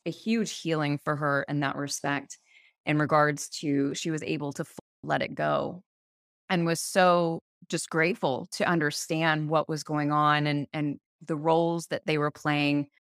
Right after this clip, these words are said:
Of course, there's a lot more details than that, but that was one of the first really huge sessions that stood out to me because, again, this was something that she had been plaguing her for,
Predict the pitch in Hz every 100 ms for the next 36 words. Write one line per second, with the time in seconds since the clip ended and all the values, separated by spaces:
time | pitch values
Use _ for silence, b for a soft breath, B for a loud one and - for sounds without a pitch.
0 | - - 170 156 156 151 151 - 147 139
1 | 143 - 147 143 139 - 147 147 147 147
2 | - _ _ _ _ - 165 160 143 147
3 | - 175 175 165 156 175 165 143 - 147
4 | 151 - - - - 165 151 147 143 147
5 | _ _ _ _ _ - 208 202 190 -
6 | 151 - 160 151 - - - 170 156 143
7 | - - 147 143 139 156 165 147 - 170
8 | 151 170 - 165 - 151 - - 156 151
9 | 175 - 160 156 190 - 165 196 180 170
10 | -